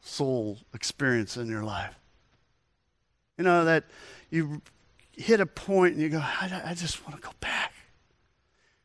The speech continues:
You know, it, it, all of a sudden, it, it's not a two thousand-year-old fable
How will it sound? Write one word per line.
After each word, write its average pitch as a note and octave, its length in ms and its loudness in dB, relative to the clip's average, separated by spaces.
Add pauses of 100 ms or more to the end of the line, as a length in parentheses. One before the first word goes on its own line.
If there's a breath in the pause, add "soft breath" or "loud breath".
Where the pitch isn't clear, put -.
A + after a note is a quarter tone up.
(400)
You B3+ 80 0
know, A3 60 0
it, A3+ 100 4
it, A3 380 0
all A3+ 200 4
of A3+ 60 6
a G#3+ 80 8
sudden, G#3 420 6
it, F3+ 160 6
it's F3 260 4
not G3+ 360 6
a D#3+ 260 8
two A#3+ 180 2
thousand-year-old F#3 1120 6
fable E3+ 720 4